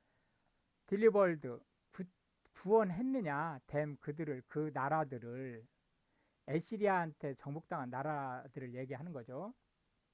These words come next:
그 나다-, 나라들이 어떤 나라들이냐면, 위치가 요 them을 가리켜 주고 있죠. My fathers, 아, 우-, 우리 조상들이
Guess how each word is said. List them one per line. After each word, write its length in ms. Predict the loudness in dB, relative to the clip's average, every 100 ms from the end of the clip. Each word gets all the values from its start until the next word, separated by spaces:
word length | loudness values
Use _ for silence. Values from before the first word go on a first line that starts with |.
| _ _ _ _ _ _ _ _ _ _ _ _ _ _ _ _ _
그 320 | 2 6 8 8
나다-, 500 | 6 6 6 6 2
나라들이 560 | 2 4 4 2 0
어떤 460 | -2 -4 -2 -2 0
나라들이냐면, 840 | 0 0 0 -4 -4 -4 -4 -6
위치가 420 | -8 -10 -4 -4 -2
요 300 | -4 -6 -10 _ _ _ _
them을 840 | -6 -4 -4 -6 -12 -14 -12 -12 -16 _ _ _
가리켜 280 | -12 -8 -8
주고 200 | -10 -12
있죠. 220 | -12 -10
My 260 | -6 -4 -4
fathers, 840 | -4 0 0 0 -2 -4 -12 -16 -16 _ _ _ _ _ _ _ _ -18
아, 100 | -18 _ _ _ _ _ _ _
우-, 240 | -12 -10 -8
우리 300 | -6 -4 -4
조상들이 840 | -6 -6 -4 -4 -2 0 2 0